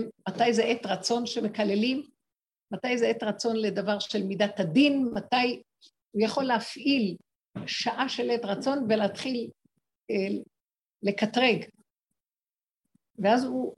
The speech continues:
בעינו הרעה, הוא היה מזיק ככה ל-, לעולם או לאנשים, היו מזמינים אותו בכסף, משלמים לו, "בוא, תפעל בשבילי", בייחוד שרים, מלכים, אה, ממלכות, "אני שונא את האומה הזאת, בוא תעזור לי לנצח", מתקשר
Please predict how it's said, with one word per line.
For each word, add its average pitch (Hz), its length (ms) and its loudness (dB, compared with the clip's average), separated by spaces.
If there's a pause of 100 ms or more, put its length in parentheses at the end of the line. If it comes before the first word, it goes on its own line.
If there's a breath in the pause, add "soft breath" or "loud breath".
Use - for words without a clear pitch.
בעינו 214 300 4
הרעה, 285 400 0
הוא 220 160 4
היה 247 140 2
מזיק 269 500 4
ככה 214 260 -2
ל-, 190 300 -2
לעולם 202 480 2
או 190 40 -2
לאנשים, 202 480 -2
היו 247 180 -2
מזמינים 320 420 -2
אותו 415 200 -4
בכסף, 220 520 -4
משלמים 311 400 -4
לו, 220 160 -6
"בוא, 226 260 -4 (160)
תפעל 247 440 -2
בשבילי", 214 640 -2 (340)
בייחוד 233 460 -2 (360)
שרים, 208 720 -2 (320)
מלכים, 202 800 0 (960)
אה, 214 80 0
ממלכות, 240 720 0 (320)
"אני 220 140 2
שונא 233 280 -4
את 226 140 -6
האומה 220 280 0
הזאת, 220 300 -2
בוא 226 200 -2
תעזור 220 400 -2
לי 233 180 0
לנצח", 214 400 -2
מתקשר 320 420 0